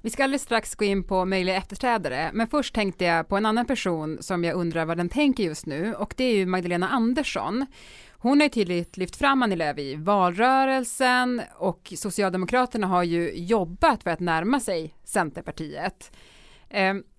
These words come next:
alltså, hur oroliga är Socialdemokraterna och Magdalena Andersson över att Annie Lööf nu avgår?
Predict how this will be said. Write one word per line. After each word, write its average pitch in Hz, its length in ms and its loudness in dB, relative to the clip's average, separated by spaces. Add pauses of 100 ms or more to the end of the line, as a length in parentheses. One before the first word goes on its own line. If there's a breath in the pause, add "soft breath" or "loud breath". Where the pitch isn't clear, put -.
(100)
alltså, - 240 0
hur 233 240 2
oroliga 226 600 0
är 214 60 2
Socialdemokraterna 220 1080 0
och 185 40 0
Magdalena 180 320 0
Andersson 208 720 -2 (100)
över 170 220 0
att 165 100 -4
Annie 175 240 -2
Lööf 202 440 2
nu 147 320 -6
avgår? 143 540 -6